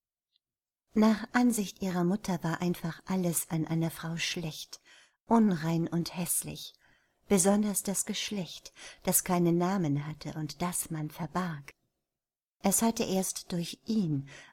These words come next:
einen Namen bekommen, doch den wagte sie noch nicht einmal dann laut auszusprechen,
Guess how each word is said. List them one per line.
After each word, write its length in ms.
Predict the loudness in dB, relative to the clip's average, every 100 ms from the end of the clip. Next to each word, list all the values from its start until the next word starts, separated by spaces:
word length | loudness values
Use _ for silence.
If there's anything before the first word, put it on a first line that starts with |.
| -4
einen 280 | 0 4 4
Namen 380 | 4 2 2
bekommen, 600 | 0 -4 -4 -2 0 -2 -8 _ _ _ -4
doch 160 | -4
den 320 | 0 2 4 4
wagte 380 | 0 -2 -6
sie 160 | -4 -2
noch 220 | -2 -2
nicht 320 | -4 -4 -6
einmal 380 | -4 0 2 0
dann 260 | 0 0 0
laut 380 | 0 -2 -2 -4
auszusprechen, 960 | -2 -2 -4 -6 -6 -8 -4 -4 -4